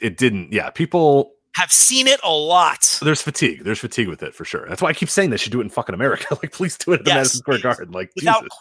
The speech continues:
Speaker 2: question.
Speaker 1: <laughs> I mean,
Speaker 2: But
Speaker 1: I guess
Speaker 2: don't
Speaker 1: maybe
Speaker 2: do it,
Speaker 1: not Ma-, not
Speaker 2: don't do
Speaker 1: Madison.
Speaker 2: it
Speaker 1: That
Speaker 2: in
Speaker 1: already sold out. That already sold out.
Speaker 2: Yeah,
Speaker 1: I mean,
Speaker 2: yeah.
Speaker 1: I wanna see it 'cause I'm gonna be there. So, ha-,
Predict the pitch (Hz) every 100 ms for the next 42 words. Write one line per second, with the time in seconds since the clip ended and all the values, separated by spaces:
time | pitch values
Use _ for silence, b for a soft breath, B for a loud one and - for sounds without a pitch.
0 | - 277 214 - 147 110 - - - 196
1 | 165 165 196 185 160 143 135 131 135 175
2 | 151 113 - 120 143 110 95 120 87 78
3 | 107 110 80 76 71 - 208 262 254 240
4 | - 196 156 120 92 127 82 71 120